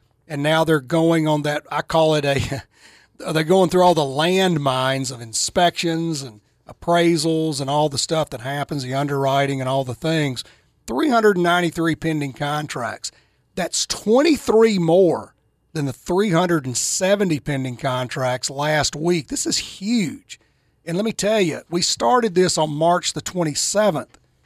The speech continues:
We had three hundred and four pending contracts. For several straight weeks, about five straight weeks, we were under three hundred, not drastically under three hundred, but we had a little bit of a surge on May the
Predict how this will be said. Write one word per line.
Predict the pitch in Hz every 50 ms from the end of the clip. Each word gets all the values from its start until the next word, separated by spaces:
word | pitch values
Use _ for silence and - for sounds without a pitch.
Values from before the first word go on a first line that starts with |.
| _ -
We | 170 151
had | 127 -
three | - - 226 226 262 254
hundred | 240 226 220 202 175
and | 156 143 -
four | - 185 180 180 175 156
pending | - - 175 170 160 147 135 123
contracts. | - - 151 147 147 151 147 131 - 131 107 101 95 98 - _ - - _ _ _ _ _ _ _ _ _ _ _ _
For | 170 160 147 -
several | - - - 208 220 240 220 233 208 185
straight | - - - - 175 170 160 160 - -
weeks, | 160 170 165 147 131 - -
about | 143 143 131 - -
five | - 165 165 170 175 175 -
straight | - - 180 165 165 165 151 -
weeks, | 147 165 180 190 208 - _ - - - - _ _ _ _ _ _ _ _ _ -
we | 160 160
were | 156 156 147 - - -
under | 226 214 214 240 247 240 220 226 202 -
three | - - 180 190 196 196 185
hundred, | 139 139 160 185 190 156 147 127 123 135
not | 147 131 127 - -
drastically | 127 143 117 135 139 175 202 - - 226 - - 170 156 135 131
under | 127 127 127 120
three | - 147 139 139 131
hundred, | 123 131 135 135 139 143 139 135
but | 151 151 - - _ _ _ _ _ _ _ -
we | 190 190
had | 226 277 -
a | -
little | 226 247 247 233
bit | 202 214 196
of | 151
a | 147 135
surge | - - - - 190 190 202 196 180 160 139 123 117 110 -
on | - 147 139 135 135 135 131 135
May | 147 170 185 202 220 208
the | 180 165 156